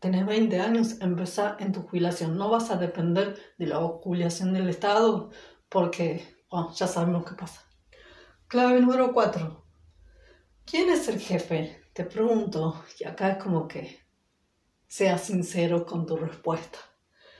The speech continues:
¿Vos sos el jefe o tu dinero es el jefe?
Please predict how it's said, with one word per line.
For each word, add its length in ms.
¿Vos 380
sos 180
el 140
jefe 800
o 140
tu 120
dinero 360
es 160
el 120
jefe? 640